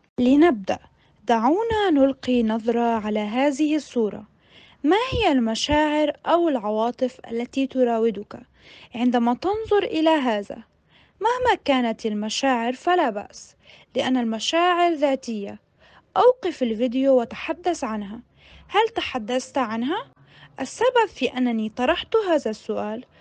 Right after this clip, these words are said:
هو أنك ستعبر اليوم عن مشاعرك في الرسم، تمامًا مثل هذا. أولًا، سيكون لديك الوقت للتفكير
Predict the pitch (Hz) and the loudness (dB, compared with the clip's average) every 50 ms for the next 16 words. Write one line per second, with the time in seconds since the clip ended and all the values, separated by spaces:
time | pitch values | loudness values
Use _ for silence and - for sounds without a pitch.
0 | _ _ _ - 254 254 247 240 - 320 370 427 466 466 - - 381 339 294 - | _ _ _ 0 0 2 2 2 -2 -4 -2 -2 -4 -4 -2 0 0 0 0 0
1 | 262 240 - 240 226 208 240 269 247 240 269 254 226 214 196 202 208 208 220 254 | -6 -4 -4 -4 -2 -2 -2 -4 -2 -2 0 0 0 -2 -2 -4 -6 -4 -4 -4
2 | 294 294 247 214 226 226 220 208 208 - - 233 220 220 208 254 277 320 349 349 | -4 -4 -4 -4 -6 -4 -4 -4 -6 -6 -6 -6 -6 -2 -2 0 0 0 0 0
3 | - 415 403 392 - - 294 220 - - 208 208 - - 254 - - _ _ - | -2 -6 -6 -4 -2 -2 -2 -2 -2 -6 -8 -8 -8 -14 -16 -18 -18 _ _ -20
4 | - _ _ _ _ 240 233 226 220 247 277 320 349 381 403 415 415 381 311 294 | -20 _ _ _ _ -6 -4 -2 0 0 0 0 0 0 -2 -2 -2 0 -2 -2
5 | 277 - - 339 370 370 339 285 226 202 190 - - _ _ _ _ _ _ _ | -2 -4 0 2 2 2 2 -2 -6 -6 -8 -10 -16 _ _ _ _ _ _ _
6 | _ _ _ _ 302 359 427 427 349 262 226 214 220 254 294 359 - - - - | _ _ _ _ 2 4 4 2 0 0 0 -2 0 0 -2 -2 -4 -10 -16 -6
7 | - 233 220 220 220 - _ - - 339 349 339 339 330 277 233 220 190 233 247 | -4 -2 0 0 -2 -4 _ 2 4 4 4 6 4 4 4 4 4 4 4 2
8 | 254 - - - 214 214 208 226 254 - - - - 285 285 285 269 294 269 _ | 2 2 0 0 2 4 4 2 2 0 -2 -2 2 2 2 2 2 0 -2 _
9 | - 262 - - - _ - - - - 214 - | -4 -4 -4 -6 -14 _ -16 -14 -14 -14 -14 -20